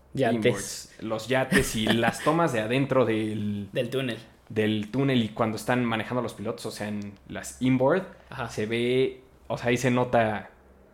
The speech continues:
Speaker 2: el par de
Speaker 1: tamaño es que debes de tener para correr en esas calles tan apretadas, ¿no?
Speaker 2: Sí, está, es impresionante. Solo por eso a mí me gusta verla, la verdad.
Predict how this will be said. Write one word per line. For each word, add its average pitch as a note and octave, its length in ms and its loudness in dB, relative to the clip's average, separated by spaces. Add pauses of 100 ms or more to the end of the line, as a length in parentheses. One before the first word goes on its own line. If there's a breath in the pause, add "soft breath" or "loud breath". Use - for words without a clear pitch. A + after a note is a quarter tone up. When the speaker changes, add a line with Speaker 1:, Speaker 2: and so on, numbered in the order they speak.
(220)
Speaker 2:
el G#2 260 -4
par A2 320 -4
de F#2+ 340 -8 (800)
Speaker 1:
tamaño A2 280 2
es G#2+ 100 0
que A2+ 100 4
debes G#2+ 180 6
de G#2 80 4
tener G#2 320 2
para G#2+ 180 4
correr G#2 300 2
en G#2+ 80 2
esas G2+ 240 0
calles G#2 260 2
tan G2+ 140 -2
apretadas, G2 520 2
¿no? G#2 80 0
Speaker 2:
Sí, A#2+ 480 -2 (160)
está, A2 680 -4 (240)
es - 380 -6 (460)
impresionante. G#2+ 640 -10
Solo C#3+ 340 4
por A2+ 140 -6
eso A2+ 180 -4
a G#2 40 -2
mí G#2+ 140 -2
me G#2+ 100 -2
gusta A2 280 -6
verla, A2 240 -6
la G#2 120 -8
verdad. C3+ 360 0